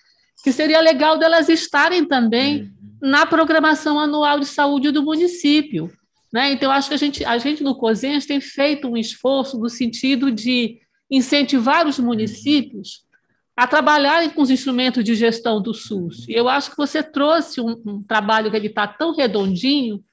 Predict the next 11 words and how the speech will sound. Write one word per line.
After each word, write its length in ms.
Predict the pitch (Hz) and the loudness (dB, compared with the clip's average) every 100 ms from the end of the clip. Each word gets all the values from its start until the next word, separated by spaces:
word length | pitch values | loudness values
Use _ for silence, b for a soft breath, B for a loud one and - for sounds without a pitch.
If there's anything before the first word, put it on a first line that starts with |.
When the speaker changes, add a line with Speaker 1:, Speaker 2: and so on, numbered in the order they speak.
| _ _ _ | _ _ _
Speaker 1:
que 120 | 269 | -2
eu 80 | 247 | 2
acho 240 | 254 269 | 2 0
que 80 | - | -2
é 80 | 254 | -4
só 160 | 262 269 | -2 -2
uma 160 | 277 | -2
questão 600 | 285 277 - - 233 247 | -2 -6 -4 -4 -2 -2
de 300 | 240 262 277 | -4 -2 -4
saber 680 | 269 277 247 202 240 262 247 | -4 -2 0 4 4 4 -4
como, 580 | _ 240 247 254 269 240 | _ 0 2 0 -2 -4